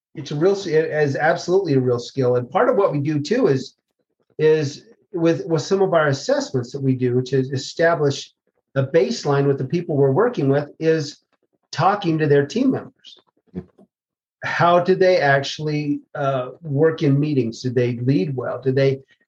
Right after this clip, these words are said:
Speaker 1: you know, and that's actually some of the questions. How do they function in a team environment?
Speaker 2: Right.
Speaker 1: And sometimes people think they're doing an exceptional job in a team environment and really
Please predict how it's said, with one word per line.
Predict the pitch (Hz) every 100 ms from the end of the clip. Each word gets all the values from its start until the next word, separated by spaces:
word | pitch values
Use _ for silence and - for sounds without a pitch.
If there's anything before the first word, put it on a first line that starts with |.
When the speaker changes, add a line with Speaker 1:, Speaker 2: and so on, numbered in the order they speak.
| - 143
Speaker 1:
you | 135
know, | 131
and | 135
that's | 156 233 - 185 180
actually | 185 190 185
some | - 147 143
of | 151
the |
questions. | - 247 269 131 - - _ _ _ _ _ _ _ _ _ _
How | - 151 165
do | 170
they | 180
function | - 147 139 131 151 147
in | 135 139
a |
team | 139 - 120 123
environment? | 139 143 - - - _ _ _ _ _ _ _
Speaker 2:
Right. | 90 143
Speaker 1:
And | 135
sometimes | 247 311 - 220 160
people | - 185 190 185
think | 165 147 147
they're | 151 143
doing | 135 139 139 135
an | 135 131
exceptional | 131 - - 190 - 185 175 170
job | 135 135 131 127 127
in | 120
a |
team | 120 156 151
environment | 135 131 147 147 135 131
and | 131 127 127
really | 143 226 240 147 131 135